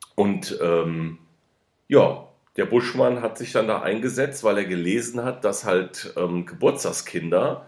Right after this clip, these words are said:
sich anmelden können und dann im Rahmen ihrer, äh, des Alters Chicken Wings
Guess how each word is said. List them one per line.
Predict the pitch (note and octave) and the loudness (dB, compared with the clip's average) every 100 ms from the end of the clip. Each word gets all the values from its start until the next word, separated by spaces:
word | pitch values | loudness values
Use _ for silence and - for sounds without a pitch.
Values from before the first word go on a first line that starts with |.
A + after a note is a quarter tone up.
| _ - | _ -12
sich | G#2+ G2+ - | -8 -6 -4
anmelden | G2+ B2+ C#3 D#3 D3+ D#3 | -2 0 0 0 -4 -2
können | D3 C3+ E3+ - | 2 2 2 -2
und | A2 F#2+ | -2 2
dann | G#2 C3 D#3+ F3 - - - | 2 2 -4 -8 -14 -12 -4
im | G#2+ | -2
Rahmen | F2+ G2+ B2+ D3+ D#3 C3 | 0 2 2 2 -4 -2
ihrer, | C3 A2 A2 G#2+ G#2+ - G2 G2 G2 | 0 2 2 2 0 -2 0 0 0
äh, | - - - - | -6 -12 -20 -10
des | G2+ - - | -8 -8 0
Alters | A#2+ E3 G3+ E3 E3+ - _ _ | 2 2 0 -4 -4 -12 _ _
Chicken | - F#3 D3+ F#2 | 0 0 0 0
Wings | F2 D#2+ - - - | 0 -2 -8 -10 -14